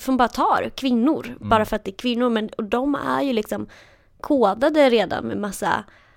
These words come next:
Speaker 1: föreställningar om kvinnlighet. Alltså,
Speaker 2: Mm.
Speaker 1: så ibland, alltså jag förstår ju
Speaker 2: Fast,
Speaker 1: grejen,
Speaker 2: ja,
Speaker 1: men
Speaker 2: fast,
Speaker 1: ibland blir det lite konstigt.
Speaker 2: ja. Fast det är ju grundat till att Wicca är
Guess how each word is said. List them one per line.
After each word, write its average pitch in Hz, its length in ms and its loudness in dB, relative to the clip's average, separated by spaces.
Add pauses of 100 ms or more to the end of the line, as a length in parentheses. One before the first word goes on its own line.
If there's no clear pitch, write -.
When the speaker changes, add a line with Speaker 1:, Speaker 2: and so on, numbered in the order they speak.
(540)
Speaker 1:
föreställningar 202 920 2
om 214 100 -2
kvinnlighet. 254 640 4
Alltså, 202 140 -4
Speaker 2:
Mm. 202 80 -4
Speaker 1:
så 233 80 2
ibland, 277 420 6
alltså 254 180 2
jag 247 60 2
förstår 240 440 2
ju 208 140 0
Speaker 2:
Fast, 226 120 -2
Speaker 1:
grejen, 107 360 -2
Speaker 2:
ja, 220 60 -2
Speaker 1:
men 214 100 -8 (120)
Speaker 2:
fast, 214 120 -2
Speaker 1:
ibland 226 240 2
blir 202 100 0
det 180 40 -4
lite 170 120 -8
konstigt. 202 460 -4
Speaker 2:
ja. 113 200 -10 (300)
Fast 117 160 -6
det 127 60 -2
är 127 40 2
ju 123 80 2
grundat 110 320 2
till 95 100 -4
att - 120 -10
Wicca 87 460 -4
är 87 400 -6